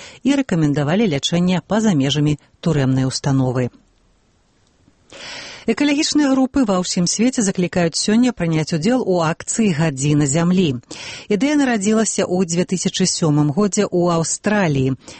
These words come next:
дзе, дзе актывісты аховы прыроды заклікалі людзей ад паловы дзявятай да паловы дзясятай увечары па мясцовым часе выключыць непатрэбнае святло, каб сігналізаваць сваю заклапочанасць станам навакольнага асяроддзя і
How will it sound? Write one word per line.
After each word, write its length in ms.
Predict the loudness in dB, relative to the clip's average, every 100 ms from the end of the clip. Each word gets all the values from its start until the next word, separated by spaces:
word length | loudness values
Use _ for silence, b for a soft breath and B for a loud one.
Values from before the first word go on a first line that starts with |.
| B
дзе, 560 | -4 0 2 0 -2 -4
дзе 220 | -2 0
актывісты 560 | -2 0 0 0 -2 -2
аховы 240 | -2 0
прыроды 400 | 0 0 2 2
заклікалі 640 | 0 0 -2 0 0 0
людзей 400 | 0 -2 0 0
ад 160 | 0 -4 -2
паловы 320 | -2 0 0
дзявятай 720 | 0 -2 0 0 0 0 0
да 320 | 0 0 -2
паловы 400 | -2 -2 -2 0
дзясятай 640 | -2 -2 -2 -2 -2 -2 -4
увечары 480 | -2 -2 0 0 0
па 160 | -2
мясцовым 560 | -2 -2 -2 0 0 2
часе 320 | 0 0 -4 B B
выключыць 720 | B 0 0 -2 -2 -2 -4 -2
непатрэбнае 880 | -2 0 -4 -2 0 0 2 0
святло, 560 | 0 -2 0 0 0 -2 B B B B
каб 160 | -6 -2
сігналізаваць 720 | 2 2 2 2 2 0 0
сваю 240 | -2 0
заклапочанасць 1040 | -2 -2 -4 -2 -4 0 0 0 -2 -6 -12 B B -12
станам 480 | -4 0 2 2 0
навакольнага 560 | 0 0 0 2 0
асяроддзя 480 | 0 0 0 0 -2
і 240 | 0 0